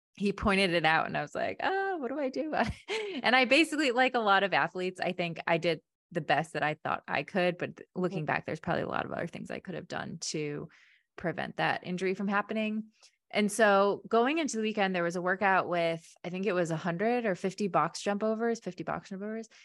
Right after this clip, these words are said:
Speaker 1: And so I'd practiced it a few times leading up to the event with rebounding, and my Achilles felt great. And I was like, "This is awesome." And didn't bother me at all until the day before the competition started. I had done a little jog just to warm up and shake things out, and I noticed it was kind of irritating me.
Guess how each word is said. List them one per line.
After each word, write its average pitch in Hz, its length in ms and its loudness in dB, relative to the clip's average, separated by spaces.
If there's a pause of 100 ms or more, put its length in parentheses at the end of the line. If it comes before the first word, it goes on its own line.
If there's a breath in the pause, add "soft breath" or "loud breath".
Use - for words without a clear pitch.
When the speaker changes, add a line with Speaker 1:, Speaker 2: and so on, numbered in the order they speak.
(400 soft breath)
Speaker 1:
And 196 400 2
so - 80 -2
I'd 202 160 2
practiced 269 380 -2
it 214 80 -4
a 190 60 -2
few 202 200 -4
times 180 380 0
leading 180 280 0
up 160 140 2
to - 80 -14
the 190 140 2
event 165 360 2
with 170 360 -2
rebounding, 170 720 0
and - 100 -6
my 143 140 0
Achilles 190 400 -2
felt 180 240 -2
great. 160 340 -2
And 147 100 -14
I 156 60 -14
was - 140 -18
like, - 160 -12
"This - 180 -16
is 214 100 -8
awesome." 190 540 -6
And 156 180 -8 (480 soft breath)
didn't 240 220 4
bother 240 260 6
me 233 120 4
at 185 120 2
all 185 280 4
until 180 280 -4
the 175 100 -6
day 180 300 0
before 175 260 0
the 175 60 2
competition 170 540 -4
started. 156 420 2
I 151 120 4
had 156 120 -2
done 156 200 -2
a 156 100 -6
little 156 360 -2
jog 127 440 2
just - 220 -10
to 165 80 -4
warm 151 280 -6
up 151 220 -4
and 165 140 -4
shake - 200 -8
things 151 220 -8
out, 175 220 4
and 180 120 0
I 151 80 -2
noticed 147 340 -8
it - 100 -8
was 170 100 -12
kind 170 200 -10
of - 80 -12
irritating 185 540 -8
me. 262 240 -8